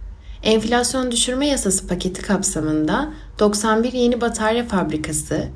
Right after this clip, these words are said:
altmış beş yeni elektrikli araç üretim tesisi, seksen dört rüzgar ve güneş enerji ekipmanı üreten fabrika kurulmuş. Enflasyon düşürme yasasının etkisi Avrupa Birliği'nin yeşil mutabakatıyla yarışabilir.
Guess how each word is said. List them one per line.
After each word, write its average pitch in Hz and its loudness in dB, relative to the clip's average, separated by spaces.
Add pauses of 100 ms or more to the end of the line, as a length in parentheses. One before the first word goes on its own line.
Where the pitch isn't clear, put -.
(340)
altmış 208 4
beş 240 4
yeni 220 4
elektrikli 208 2
araç 214 0
üretim 208 2
tesisi, 170 0 (340)
seksen 214 4
dört 247 0
rüzgar 208 2
ve - 2 (140)
güneş 233 4
enerji 226 2
ekipmanı 185 0
üreten 180 0
fabrika 180 2
kurulmuş. 135 -2 (1500)
Enflasyon 233 4
düşürme 254 4
yasasının 220 4
etkisi 214 0
Avrupa 214 4
Birliği'nin 175 2
yeşil 226 2
mutabakatıyla 165 0
yarışabilir. 185 2